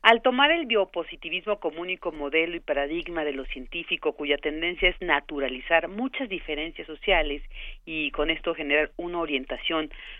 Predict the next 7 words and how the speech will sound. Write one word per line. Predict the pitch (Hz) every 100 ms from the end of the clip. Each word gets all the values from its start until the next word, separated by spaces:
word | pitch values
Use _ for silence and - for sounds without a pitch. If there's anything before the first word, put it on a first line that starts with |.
| _
desde | - 143 143 -
ciertos | 165 165 -
poderes | 143 139 147 135
de | 175
la | 170
investigación, | 165 143 - 196 139 - 190 131 147 - - - - - 226
estudios | 220 - 294 277 285